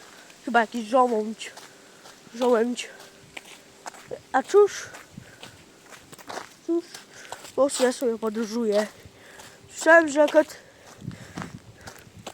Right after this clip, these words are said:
nie działkoła tutaj po prostu sobie podróżuję.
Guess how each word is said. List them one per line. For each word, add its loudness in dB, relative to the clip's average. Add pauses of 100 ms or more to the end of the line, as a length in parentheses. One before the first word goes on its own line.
(180)
nie -2
działkoła 2
tutaj 0
po -4
prostu -6
sobie -4
podróżuję. -6